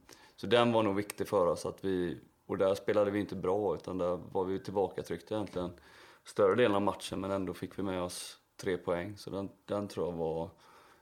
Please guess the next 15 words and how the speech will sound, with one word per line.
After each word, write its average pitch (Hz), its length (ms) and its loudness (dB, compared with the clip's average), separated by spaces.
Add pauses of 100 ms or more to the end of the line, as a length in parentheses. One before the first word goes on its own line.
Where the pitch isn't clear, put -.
(140)
viktig, - 520 -10
att 82 200 -6
vi 92 120 2
även 90 260 0
inte, - 360 -10
även 92 340 0
när 95 100 0
vi 104 80 2
inte 101 200 -2
var 104 80 4
bra, 107 360 4
att - 160 -4
vi 87 40 -6
kunde 90 220 -6
grisa, 92 480 -2